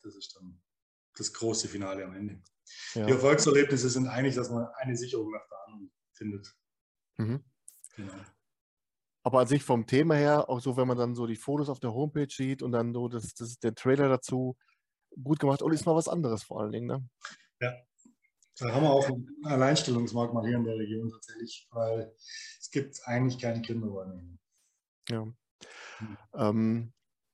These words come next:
Speaker 2: jetzt hast du dich ja bei beiden Räumen für sogenannte Missionsräume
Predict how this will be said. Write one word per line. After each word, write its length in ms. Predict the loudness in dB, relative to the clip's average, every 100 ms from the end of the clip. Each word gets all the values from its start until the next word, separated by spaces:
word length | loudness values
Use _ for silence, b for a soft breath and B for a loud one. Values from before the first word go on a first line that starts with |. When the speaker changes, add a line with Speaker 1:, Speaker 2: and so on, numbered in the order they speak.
| _ _ -20 _ B B B B B
Speaker 2:
jetzt 160 | -2 2
hast 200 | 0 2
du 60 | 0
dich 240 | 2 2
ja 320 | 2 4 4
bei 480 | 0 0 0 2 0
beiden 440 | 0 2 2 -2
Räumen 440 | -6 -2 -2 -2 -6
für 540 | -8 -6 0 2 2
sogenannte 420 | 0 0 0 -2
Missionsräume 960 | -4 -4 -2 -2 -2 0 0 0 -4 -8